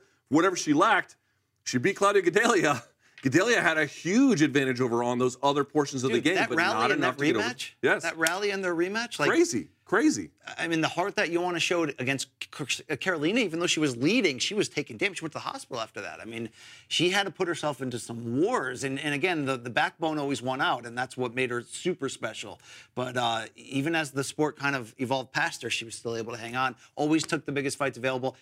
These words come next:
Speaker 2: And I give her respect for not only taking off the two years 'cause she realized she needed it, but using that window to negotiate herself back into a huge position, but then at the same time walking away on her own terms,
Speaker 1: Yeah.
Speaker 2: you have to applaud anybody, 'cause, you know,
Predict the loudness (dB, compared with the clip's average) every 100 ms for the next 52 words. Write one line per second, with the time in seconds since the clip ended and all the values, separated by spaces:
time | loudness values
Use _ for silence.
0 | -6 -2 0 2 0 -2 -2 -4 -4 -4
1 | -2 -2 -2 -2 -2 -4 -4 0 2 2
2 | 0 -6 _ _ _ _ _ -20 _ -8
3 | -2 0 0 -4 -6 0 0 0 -2 -2
4 | 0 2 2 0 -4 _ _ _ -4 -2
5 | 0 2 2 4 2 2 0 0 -2 2
6 | 2 0 -2 -4 -2 -2 0 -2 -2 -6
7 | -6 -6 -4 -4 -4 -4 -6 -8 -8 -4
8 | -2 -2 -2 0 -2 -6 _ -6 -2 -2
9 | -2 -4 -4 -2 -2 -2 -2 -2 -2 -4
10 | -2 -2 -4 -8 -10 -8 -4 -4 -6 -12
11 | -8 0 0 0 -4 -2 -2 -2 -4 -6
12 | -10 -6 -4 -2 -2 -2 -8